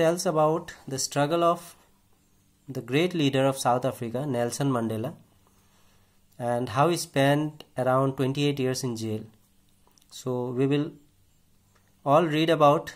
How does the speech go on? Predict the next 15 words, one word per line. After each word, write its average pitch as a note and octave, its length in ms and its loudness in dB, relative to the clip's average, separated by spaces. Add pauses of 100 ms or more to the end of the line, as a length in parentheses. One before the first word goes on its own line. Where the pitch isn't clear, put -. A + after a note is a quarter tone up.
(140)
the B2+ 180 -4
incident C#3+ 520 -2 (2500)
in B2+ 160 0
the C#3 100 2
line C3+ 360 4 (180)
mentioned A#2+ 420 -2
below. G#2+ 300 -6 (1500)
So - 220 -4
this D3+ 260 0
was A3 160 2
Nelson D3+ 500 4
Mandela. A2+ 320 0
Whatever C3+ 300 -2
the D#3 120 0
thought, D#3 560 0